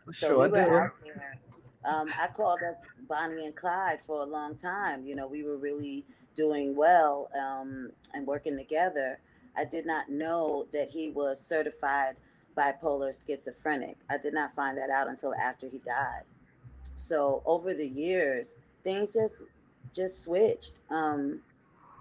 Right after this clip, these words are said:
Speaker 1: I guess he wasn't as active boxing, you know, 'cause he, you know, went from being a champion, um, boxer, pro boxer,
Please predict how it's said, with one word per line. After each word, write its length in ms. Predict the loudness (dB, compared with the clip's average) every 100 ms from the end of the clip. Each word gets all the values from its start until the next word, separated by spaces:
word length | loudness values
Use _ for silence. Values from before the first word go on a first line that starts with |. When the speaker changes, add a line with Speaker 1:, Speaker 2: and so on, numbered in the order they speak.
| -18 -18 -18 -10
Speaker 1:
I 40 | 4
guess 180 | 4 4
he 80 | 2
wasn't 320 | 0 2 0
as 120 | 0 2
active 480 | 2 2 0 0 -2 -20 _ _ 2
boxing, 600 | 4 2 -6 -6 -6 -10 -18 -20 _
you 120 | -6 -2
know, 400 | -2 -2 -6 -10 _ _
'cause 160 | -6 -4
he, 300 | -6 -6 -6
you 100 | -4 -4
know, 100 | -2
went 200 | -4 -4
from 120 | -4
being 240 | -2 -2
a 40 | -4
champion, 720 | 0 0 0 -2 -2 -2 -4 -8 _ -2
um, 680 | 2 2 2 2 0 -6 -4 2
boxer, 640 | 2 2 0 2 4 2 0
pro 220 | 0 2
boxer, 640 | 2 0 -2 -2 -2 -2